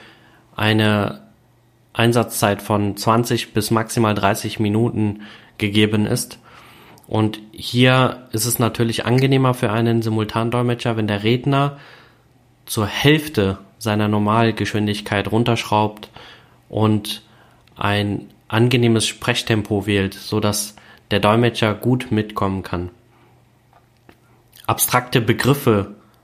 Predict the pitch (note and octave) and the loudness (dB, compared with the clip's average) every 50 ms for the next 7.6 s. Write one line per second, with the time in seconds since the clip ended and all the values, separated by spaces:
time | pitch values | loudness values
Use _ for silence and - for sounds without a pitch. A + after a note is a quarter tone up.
0 | _ _ - - A2+ A2+ A2+ - - A2+ G#2+ G#2 G2+ F#2+ - G#2 G2 G#2 A2+ A#2 | _ _ -4 0 2 2 2 2 2 2 2 2 0 0 0 0 0 0 0 0
1 | - A#2 G2 - - G#2 F2+ G2 G2+ G2+ G2+ - - - G#2 G2+ G2 F#2+ F#2+ F#2+ | 0 -2 -2 -4 -4 -4 -2 -2 -4 -4 -6 -8 -8 -6 -4 -4 -4 -4 -4 -8
2 | - - _ _ _ _ _ _ _ _ - G2+ - - - G#2 G#2+ A2+ A#2 A#2 | -10 -18 _ _ _ _ _ _ _ _ -8 -8 -6 -4 0 2 2 4 2 2
3 | A2 G#2 F#2+ F2 F2+ - - - - - - - - _ _ - - G2+ G#2 G#2 | 0 -2 -4 -4 -6 -10 -16 -20 -20 -20 -20 -20 -20 _ _ -8 -6 -2 0 0
4 | G#2 G2+ G2 G2 G2+ G#2 G2+ - - G2+ F#2 G2 G#2 A#2 A#2 A#2 A#2 - A2+ G2 | 2 0 0 -2 -2 -2 -2 -2 -2 0 2 2 4 4 2 2 2 0 -2 0
5 | G#2 G#2 - - G#2 - - - G2 G#2+ - A#3 - - - - - - - - | -2 -2 -2 -2 -4 -2 -2 -2 0 0 0 0 -2 -6 -12 -12 -12 -14 -16 -20
6 | _ _ _ _ _ _ _ _ _ - - G#2+ G#2+ G#2+ - - G2+ G2+ A2+ A2+ | _ _ _ _ _ _ _ _ _ -6 -2 -2 -2 -2 0 0 2 2 2 2
7 | A2+ G#2+ G#2+ G2+ - A2 G#2+ G#2+ G#2+ G#2 G#2 - | 0 0 -2 -2 0 0 0 2 0 0 -2 -6